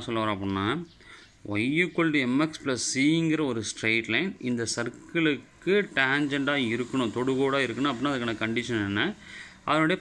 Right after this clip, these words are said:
point of contact, தொடுபுள்ளி என்ன? அதாவது பாருங்க, இந்த இடத்துல ஒரு line இருக்குது, இந்த இடத்துல ஒரு circle இருக்குது.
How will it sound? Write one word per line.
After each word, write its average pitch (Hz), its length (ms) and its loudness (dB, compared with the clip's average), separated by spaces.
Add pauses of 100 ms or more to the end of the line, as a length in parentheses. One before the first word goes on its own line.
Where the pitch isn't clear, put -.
point 151 280 4
of 127 120 -8
contact, 117 260 0
தொடுபுள்ளி 123 360 2
என்ன? 101 140 -4 (140)
அதாவது 110 300 -4
பாருங்க, 110 240 0 (120)
இந்த 113 140 -2
இடத்துல 123 240 -4
ஒரு 113 140 2 (1080)
line 123 240 2
இருக்குது, 104 300 0 (1160)
இந்த 143 140 4
இடத்துல 143 200 0
ஒரு 120 140 -6
circle 110 340 -4
இருக்குது. 101 260 -6